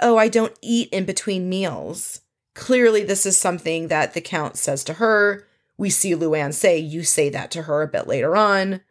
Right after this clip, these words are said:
And as he turns away, Victoria kind of mutters under her breath, "Hypocrite." And Luann catches it. And you can see Luann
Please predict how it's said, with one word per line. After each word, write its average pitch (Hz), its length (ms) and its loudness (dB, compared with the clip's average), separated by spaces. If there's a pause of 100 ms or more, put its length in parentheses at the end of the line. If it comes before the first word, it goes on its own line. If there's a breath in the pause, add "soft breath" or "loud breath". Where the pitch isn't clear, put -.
And 196 160 2
as 180 200 4
he 202 100 -4
turns 190 340 -2
away, 160 600 2
Victoria 160 540 0
kind 160 200 -4
of 151 80 -6
mutters 156 340 -2
under 151 160 -4
her 160 120 -6
breath, 139 240 -6
"Hypocrite." 147 720 -6 (340)
And 196 220 0
Luann 214 340 4
catches 156 480 -2
it. - 380 -4 (420 soft breath)
And 226 140 4
you 240 80 4
can 240 220 0
see 233 260 0
Luann 190 600 0